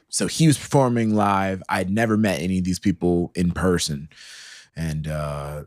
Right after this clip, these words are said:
I finally did. <clears throat> And when I, when I, when I was able to meet them and, and, and, uh, connect, it was really great. Sherry and I then became friends. We started collabing. We started making some content together.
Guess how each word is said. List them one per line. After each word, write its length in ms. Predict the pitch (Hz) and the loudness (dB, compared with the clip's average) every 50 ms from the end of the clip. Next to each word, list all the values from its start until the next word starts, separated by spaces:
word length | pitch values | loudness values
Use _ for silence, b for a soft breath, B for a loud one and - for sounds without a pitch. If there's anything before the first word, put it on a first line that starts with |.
| _ - | _ -2
I 120 | - - - | 0 0 2
finally 400 | - 117 123 120 110 104 98 87 | 4 4 4 4 4 2 2 2
did. 420 | 92 104 107 104 98 98 98 - _ _ _ _ _ - | 4 4 4 4 2 0 -4 -8 _ _ _ _ _ -4
<clears throat> 340 | - 135 110 95 87 87 - | -2 0 0 -2 -2 -4 -6
And 240 | 101 104 101 98 95 | -4 -2 -2 0 0
when 160 | 98 104 101 | 2 2 2
I, 160 | 98 92 90 | 2 2 0
when 220 | 78 87 95 92 90 | 0 0 0 0 2
I, 140 | 87 85 69 | 0 0 -2
when 200 | 67 90 87 85 | -2 -2 0 0
I 140 | 85 85 | 0 0
was 260 | 82 78 85 85 78 90 | 0 0 0 0 2 2
able 220 | 90 85 87 82 | 2 2 2 2
to 60 | 80 73 | 0 0
meet 320 | 76 80 85 87 85 - | 0 0 0 0 0 -2
them 260 | 76 76 73 73 73 | -2 -2 -2 -2 -4
and, 240 | 73 71 71 69 65 | -6 -6 -8 -8 -8
and, 320 | 65 69 71 71 73 69 | -8 -8 -6 -6 -8 -8
and, 360 | - 71 71 69 69 69 69 - _ _ _ _ _ _ _ _ _ - | -8 -10 -10 -10 -10 -12 -14 -16 _ _ _ _ _ _ _ _ _ -18
uh, 200 | - - - - - - | -16 -14 -14 -14 -14 -8
connect, 440 | - - 90 92 92 92 87 - - | -4 0 2 4 4 4 2 2 0
it 60 | 87 | 0
was 180 | 82 78 76 82 | 0 0 -2 -2
really 220 | 87 85 76 69 | -2 -2 -2 -4
great. 400 | 69 73 90 87 85 76 - - B B B B B B | -4 -2 0 2 2 2 0 -4 B B B B B B
Sherry 460 | B - - - 135 147 147 135 117 107 | B -2 2 4 4 4 4 2 2 2
and 100 | 104 110 | 2 2
I 220 | 107 110 104 92 | 2 2 2 0
then 540 | 80 73 95 101 107 98 82 69 65 69 71 _ _ _ _ _ _ _ _ _ _ _ _ _ _ _ _ _ - - - | -2 -2 -2 0 0 -2 -2 -6 -12 -18 -20 _ _ _ _ _ _ _ _ _ _ _ _ _ _ _ _ _ -14 -8 -4
became 300 | 101 - 120 117 107 95 | -4 0 2 2 0 2
friends. 400 | - 120 117 110 107 101 95 82 | 2 2 4 4 4 0 0 0
We 320 | 98 98 98 92 90 - B B B B B B | 2 2 2 2 0 -2 B B B B B B
started 440 | - - - 123 110 101 92 85 - | -8 -2 2 2 4 4 2 0 -2
collabing. 480 | - - 98 98 90 90 92 90 92 90 | -2 0 2 4 4 4 4 2 0 -2
We 80 | 90 | -4
started 240 | - - 90 87 85 | -4 -4 -4 -4 -4
making 220 | 90 - - 85 | -4 -6 -8 -8
some 140 | - - - - | -10 -10 -10 -8
content 480 | - 87 82 82 80 - 82 80 73 | -6 -6 -6 -6 -6 -6 -8 -8 -8
together. 560 | - 85 78 80 80 80 76 82 80 80 78 | -8 -10 -8 -8 -8 -8 -8 -8 -10 -10 -12